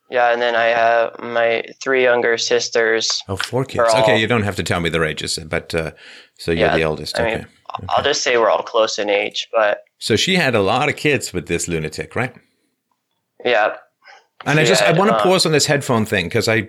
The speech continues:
Speaker 2: I think this is a sticking point for you and it's important. I just, like, I want you to get these dominoes to understand that your mom, I assume she's good looking, right?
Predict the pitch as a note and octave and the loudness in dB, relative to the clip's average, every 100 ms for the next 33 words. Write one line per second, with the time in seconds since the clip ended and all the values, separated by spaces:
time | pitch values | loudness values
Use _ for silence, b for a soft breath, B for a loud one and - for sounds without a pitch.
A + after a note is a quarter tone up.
0 | - G#2+ - A#2+ A#2 G#2 E2+ - G#2+ - | -4 -4 -2 -2 -2 0 0 0 -2 -2
1 | A#2 A#2 A2 - B2 A2+ F#2+ G#2 F2+ F#2 | -2 0 -2 0 2 2 0 -2 0 -2
2 | F2 E2+ _ _ _ _ _ _ _ - | -4 -12 _ _ _ _ _ _ _ -8
3 | G#2+ B2 B2+ C3 B2 D3+ D#3+ C#3 B2 B2 | -4 -2 -2 0 2 2 2 0 0 -2
4 | - G#2+ A2+ G#2+ G2 F2 F#2 G2 G2+ - | 0 -2 0 0 0 -2 -4 -4 -4 -4
5 | G2+ F2 F#2 _ _ _ _ _ _ _ | -6 -6 -14 _ _ _ _ _ _ _
6 | _ _ _ _ B2 C3 C3+ B2+ A2+ A2+ | _ _ _ _ -4 2 2 4 2 0
7 | - - A#2 - C3+ A#2+ B2 - A2+ F#2+ | -4 -4 -2 2 2 2 0 -2 0 -2
8 | F2+ D#2 A2+ C3 | -2 -4 -4 -6